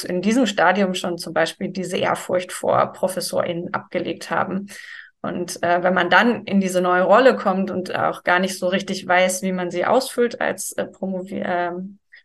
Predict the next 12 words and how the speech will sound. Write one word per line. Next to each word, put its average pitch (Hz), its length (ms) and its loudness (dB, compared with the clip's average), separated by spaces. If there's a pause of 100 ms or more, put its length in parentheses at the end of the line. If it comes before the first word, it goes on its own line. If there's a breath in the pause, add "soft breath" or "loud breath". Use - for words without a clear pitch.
(100)
Promovierende, 196 840 4
äh, 175 300 2
dann, 175 480 0 (1000)
äh, 190 220 4
kann 196 200 2
auch 190 140 6
das 214 160 4
natürlich 208 400 0
zu 190 140 -6
Problemen 196 420 -2
führen, 170 400 -6
ne? 185 200 -4